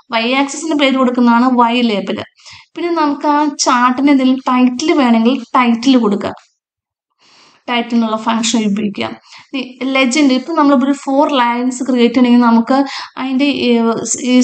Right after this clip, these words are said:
ഗ്രാഫിൻ്റെ ഉള്ളിൽ നമുക്കൊരു ബോക്സിൽ നമുക്ക് line one, line two, line three അങ്ങനെ headings ആയിട്ട് നമുക്ക് കൊടുക്കാം. എത്ര lines ഉണ്ടെന്ന്, അതിനെയാണ് നമ്മൾ legend of എന്ന് പറയുന്നത്. ഷോ ഓഫ് എന്ന് പറഞ്ഞാൽ നമുക്ക് ആ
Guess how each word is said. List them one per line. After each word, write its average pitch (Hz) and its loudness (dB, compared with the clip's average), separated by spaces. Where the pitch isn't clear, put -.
ഗ്രാഫിൻ്റെ 247 2
ഉള്ളിൽ 226 4
നമുക്കൊരു 247 2
ബോക്സിൽ 240 2
നമുക്ക് 233 0
line 226 4
one, 226 0
line 220 0
two, 233 2
line 214 0
three 233 -6
അങ്ങനെ 220 -4
headings 233 0
ആയിട്ട് 226 -8
നമുക്ക് 214 -4
കൊടുക്കാം. 214 0
എത്ര 214 0
lines 220 0
ഉണ്ടെന്ന്, 208 0
അതിനെയാണ് 233 -4
നമ്മൾ 220 -2
legend 220 2
of 240 2
എന്ന് 214 0
പറയുന്നത്. 202 0
ഷോ 262 -2
ഓഫ് - -4
എന്ന് 262 2
പറഞ്ഞാൽ 226 0
നമുക്ക് 254 2
ആ 240 2